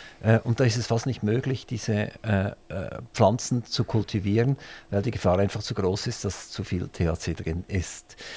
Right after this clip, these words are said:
Ähm, jetzt kommt sehr viel Konkurrenz. Also wir wissen, dass ja auch in, in der Region hier mehrere, ähm, Firmen begonnen haben, mit medizinischem T H C, äh, äh, zu geschäften.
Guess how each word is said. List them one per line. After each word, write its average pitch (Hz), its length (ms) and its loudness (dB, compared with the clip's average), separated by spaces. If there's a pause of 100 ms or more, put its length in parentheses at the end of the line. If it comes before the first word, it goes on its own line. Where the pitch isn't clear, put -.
(200)
Ähm, 117 240 6
jetzt - 300 2
kommt 151 240 4
sehr 143 160 4
viel 151 160 2
Konkurrenz. 120 720 2
Also 120 180 0
wir 110 160 0
wissen, 120 220 0
dass 110 120 -2
ja 117 100 0
auch 110 140 2
in, 123 120 2
in 107 220 -4
der 98 160 2
Region 98 520 -2
hier 135 340 0 (340)
mehrere, 123 800 6 (420)
ähm, 101 360 4
Firmen 131 640 4 (200)
begonnen 135 460 4
haben, 143 500 0
mit 113 320 0
medizinischem 113 880 0 (100)
T 110 180 2
H 113 80 2
C, 113 380 0 (140)
äh, 92 260 4
äh, - 40 -2 (1400)
zu - 140 0
geschäften. 143 680 2